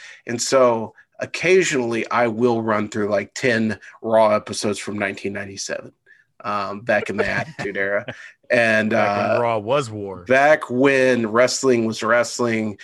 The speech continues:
Speaker 1: Stone Cold was stunning people on a nightly basis, and The Rock was
Speaker 2: Ah.
Speaker 1: still the Intercontinental Champion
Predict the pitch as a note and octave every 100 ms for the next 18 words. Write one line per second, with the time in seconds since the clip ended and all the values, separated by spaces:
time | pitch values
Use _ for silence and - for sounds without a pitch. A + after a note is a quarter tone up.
0 | - - - - B2 A#2+ A#2 B2 A#2 A2+
1 | - - B2 A2+ G#2 A#2+ A2+ A2 A2 G#2+
2 | A2 G#2+ G2+ G#2+ G#2+ G#2+ G2+ A2 G2+ -
3 | G2 G2+ G#2+ G#2 G#2 G2 - A#2+ G#2+ G#2+
4 | A2+ G#2+ G#2+ G#2 A2 F#2+ G#2+ F#2+ G2 G2+
5 | G2+ G#2 G#2